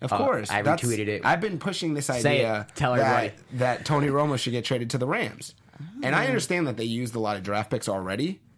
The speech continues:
Speaker 1: to get to Jared Goff, but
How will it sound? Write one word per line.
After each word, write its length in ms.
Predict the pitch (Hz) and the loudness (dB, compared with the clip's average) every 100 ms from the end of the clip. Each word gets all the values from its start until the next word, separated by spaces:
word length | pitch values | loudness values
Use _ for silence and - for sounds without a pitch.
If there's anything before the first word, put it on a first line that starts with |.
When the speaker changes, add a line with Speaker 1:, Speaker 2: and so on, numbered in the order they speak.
| - | -6
Speaker 1:
to 100 | 104 | -6
get 480 | 90 95 120 - - - | -4 -2 -2 -2 -18 -6
to 100 | 107 | -6
Jared 380 | 92 107 98 92 | -2 -2 -2 -4
Goff, 280 | 101 165 - - - _ | -2 -2 -4 -20 -20 _
but 360 | - 254 185 | 0 2 2